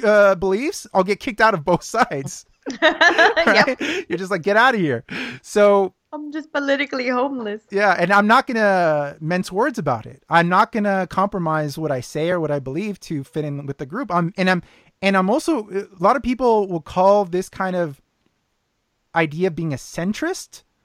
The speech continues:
Speaker 1: I've heard people call themselves centrist. I'm not a centrist. I don't like that term for myself at all.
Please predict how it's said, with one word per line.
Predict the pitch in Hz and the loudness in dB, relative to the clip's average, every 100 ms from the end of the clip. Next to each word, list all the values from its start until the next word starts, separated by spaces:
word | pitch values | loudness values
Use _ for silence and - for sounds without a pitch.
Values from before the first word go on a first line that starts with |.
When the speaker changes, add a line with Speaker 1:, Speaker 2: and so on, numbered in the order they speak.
| _ | _
Speaker 1:
I've | 160 | -6
heard | 170 170 | -4 -4
people | 190 175 165 | -6 -6 -6
call | 165 170 | -4 -4
themselves | 170 170 139 | -4 -6 -8
centrist. | - 180 202 _ _ - | -8 -10 -10 _ _ -2
I'm | 311 311 | 0 4
not | 311 | 4
a | 262 | 4
centrist. | - 294 - 117 - - _ _ _ _ | -2 -6 -6 -10 -10 -20 _ _ _ _
I | 185 | 0
don't | 262 180 | 0 0
like | 170 214 220 | 2 2 2
that | 233 | -2
term | - 233 233 240 233 _ _ | -2 -4 -2 -4 -8 _ _
for | 185 | -4
myself | 160 151 - 190 - - | -2 -4 0 0 -2 -10
at | 156 196 | -2 2
all. | 196 180 147 113 107 | 6 6 6 4 -4